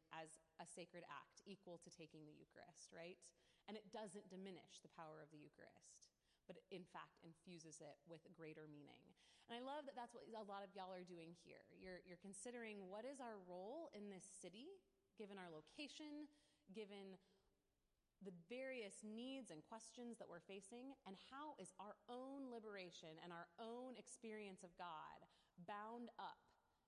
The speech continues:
in the liberation of our community and those in the community who are hurting most? And I'm really grateful that y'all are asking that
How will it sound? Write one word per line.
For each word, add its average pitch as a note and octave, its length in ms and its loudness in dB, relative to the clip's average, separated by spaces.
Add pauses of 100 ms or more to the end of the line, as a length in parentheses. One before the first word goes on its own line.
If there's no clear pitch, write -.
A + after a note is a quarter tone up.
(120)
in G#3 80 4
the G3 80 4
liberation F#3+ 720 2
of F3 160 0
our D#3 160 -2
community A#3 720 2 (480)
and F#3+ 160 2
those G#3 320 2
in G3 80 0
the F#3 80 -2
community F3+ 480 -2
who E3+ 80 0
are D3+ 80 0 (160)
hurting F#3+ 480 0
most? E3 800 -6 (560)
And F#3+ 80 0
I'm G3 240 4
really G#3 320 4
grateful E3+ 560 0
that - 80 -2
y'all D#3+ 240 2
are - 160 -4
asking D#3 480 -4 (160)
that - 160 -2